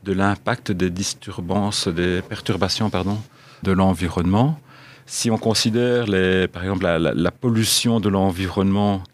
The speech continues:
qui provoque l'émergence de certaines maladies infectieuses chez les mammifères marins, on pourrait s'attendre à ce que ces maladies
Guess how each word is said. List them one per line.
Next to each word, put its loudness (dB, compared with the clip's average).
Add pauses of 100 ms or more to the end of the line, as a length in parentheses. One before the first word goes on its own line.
qui -6
provoque -2 (280)
l'émergence 2
de -4
certaines 2
maladies 2
infectieuses -2
chez 2
les 4
mammifères 2
marins, -2 (800)
on -2
pourrait 0
s'attendre 0
à -4
ce 0
que 0 (160)
ces 2
maladies 0